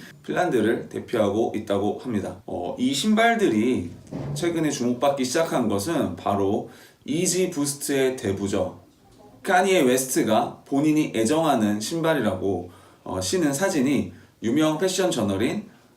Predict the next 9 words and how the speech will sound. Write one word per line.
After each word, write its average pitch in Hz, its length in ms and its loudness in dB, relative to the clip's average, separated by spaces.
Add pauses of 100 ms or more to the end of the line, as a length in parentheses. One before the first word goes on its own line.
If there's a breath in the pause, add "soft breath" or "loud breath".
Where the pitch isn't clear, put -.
(140)
어, - 140 -6
하이피스트에 175 640 0
소개되면서 117 840 0
국내에서도 110 840 2
관심을 110 480 -2
갖는 107 400 0
분들이 110 600 0 (180 loud breath)
생기게 127 600 0
되었습니다. 101 680 -2